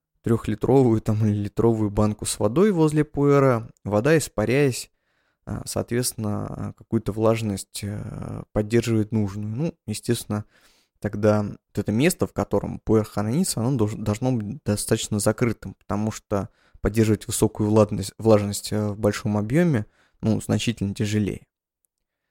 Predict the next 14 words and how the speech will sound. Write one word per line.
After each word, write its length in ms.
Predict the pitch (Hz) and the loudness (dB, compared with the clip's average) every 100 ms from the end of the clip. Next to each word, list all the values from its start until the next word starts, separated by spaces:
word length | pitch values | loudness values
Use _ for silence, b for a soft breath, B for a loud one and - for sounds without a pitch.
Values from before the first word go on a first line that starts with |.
| _ _ _ _ _ | _ _ _ _ _
А, 420 | 107 104 107 117 - - 180 156 170 - | -10 -10 -10 -12 -14 -16 -16 -20 -20 -14
в 120 | 131 | -6
идеале, 400 | 156 208 269 196 | -2 0 0 0
если 320 | 110 110 - 117 | 0 0 0 -2
есть 200 | 110 110 | 0 0
возможность, 800 | 113 139 180 147 104 - - 104 | 0 0 0 0 -2 -4 -8 -6
э, 640 | 104 104 104 104 110 113 _ - | -4 -4 -4 -6 -8 -12 _ -4
ну, 140 | 135 | 0
я 160 | 113 113 | 2 2
знаю, 220 | 123 117 | 2 2
многие 340 | 113 113 - | 2 0 -2
пытаются 480 | - - 110 110 - | -8 0 2 2 -2
использовать 520 | - 117 110 107 - | -4 2 2 2 -2
хумидоры. 680 | - 113 113 143 151 110 | -4 -4 0 4 4 2